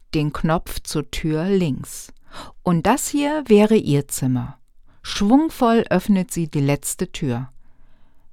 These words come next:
Dahinter ist es vollkommen dunkel, bis sie an einer Schnur zieht und der Raum erhellt wird.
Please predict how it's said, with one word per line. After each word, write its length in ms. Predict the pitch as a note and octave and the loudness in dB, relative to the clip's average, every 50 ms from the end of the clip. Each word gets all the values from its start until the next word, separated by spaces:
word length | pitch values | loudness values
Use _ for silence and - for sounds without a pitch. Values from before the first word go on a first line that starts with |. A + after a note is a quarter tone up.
| _ - - - | _ -20 -12 -6
Dahinter 540 | - C#3 B2+ C3+ C#3+ C3+ C3+ C#3+ C#3 C3+ B2+ | -4 -2 0 0 2 2 2 2 2 0 0
ist 200 | B2+ - - - | -2 -4 -6 -8
es 180 | B2+ - - - | -8 -6 -6 -8
vollkommen 840 | - - - D#3+ D3+ C#3+ C#3+ - - - C#3 C3 C3+ C3+ C3+ B2+ | -8 -8 -6 -4 -4 -4 -4 -6 -6 -4 -2 -2 0 0 -2 -4
dunkel, 460 | B2+ C#3 C#3 C#3 C3 - B2+ A#2+ B2+ - - - - - - - - - - - - - - - - | -4 -4 -4 -4 -6 -6 -8 -8 -8 -10 -14 -20 -20 -20 -20 -20 -20 -20 -20 -20 -20 -20 -18 -8 -4
bis 160 | - D3+ - | -2 -2 0
sie 140 | - F3+ D3+ | 0 0 0
an 140 | C#3+ D3 - | 2 0 0
einer 300 | - C#3 C#3 C#3+ C#3+ C#3+ | 2 0 0 0 0 -2
Schnur 460 | - - - - D#3 D#3 D#3 E3+ - | -4 -6 -4 -2 -2 0 -2 -2 -4
zieht 480 | - - - G3+ F#3+ F#3 - - - - - - - - - - - - - | -6 -6 -4 -4 -4 -4 -6 -10 -18 -18 -18 -20 -20 -20 -20 -20 -20 -8 -4
und 180 | - D#3 C#3 | -4 -2 0
der 160 | D3+ D3 C#3 | 0 0 0
Raum 380 | C3+ B2+ B2+ D3 D3+ D#3+ D#3+ - - | 0 -2 0 0 -2 -2 -2 -4 0
erhellt 580 | - F3 F3+ E3+ E3 D3+ B2 B2 B2+ - - - | 2 2 4 4 2 2 2 0 -2 -4 -10 -12
wird. 340 | - C3+ - - - - | -12 -12 -12 -14 -18 -20